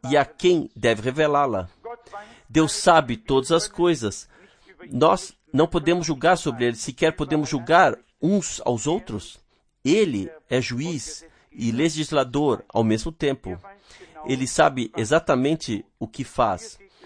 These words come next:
Aqui está escrito, aquele que pensa ter algo, ainda lhe será tirado o que tem.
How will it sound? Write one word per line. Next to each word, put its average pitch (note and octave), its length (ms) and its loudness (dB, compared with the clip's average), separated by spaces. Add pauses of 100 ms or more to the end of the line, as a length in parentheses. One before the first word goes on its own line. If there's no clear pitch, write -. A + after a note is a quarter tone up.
(180)
Aqui A#2 280 -4
está D3 220 2
escrito, D#3+ 560 -4 (800)
aquele D#3 680 -2 (680)
que - 100 -12
pensa - 640 0 (100)
ter A#2+ 180 2
algo, A#2+ 500 2 (540)
ainda C#3 580 2 (1000)
lhe C3 140 -6
será D#3 240 2
tirado C3+ 680 2 (480)
o A#2+ 100 -6
que - 180 -8
tem. G#2 440 -4